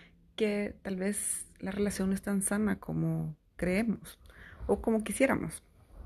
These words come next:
Las banderas rojas en las relaciones, em, no son solamente para las re-, relaciones de pareja, son también para las relaciones de amistad o incluso familiares.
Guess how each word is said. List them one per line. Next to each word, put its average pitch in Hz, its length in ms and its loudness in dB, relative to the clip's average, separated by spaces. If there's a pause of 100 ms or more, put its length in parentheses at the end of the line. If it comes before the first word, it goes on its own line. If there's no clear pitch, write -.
(380)
Las 202 180 2
banderas 208 420 4
rojas 285 280 -4
en 302 80 0
las 202 100 -2
relaciones, 208 680 -2 (580)
em, 196 360 0 (280)
no 214 80 -6
son 262 160 2
solamente 262 380 2
para 226 200 0
las 180 40 -4
re-, 170 300 -4
relaciones 180 340 -2
de 214 80 2
pareja, 208 360 0
son 196 160 0
también 185 220 -2
para 233 160 -4
las 202 100 -2
relaciones 185 280 -4
de 214 60 0
amistad 170 540 -2
o 165 180 0
incluso 208 280 0
familiares. - 680 2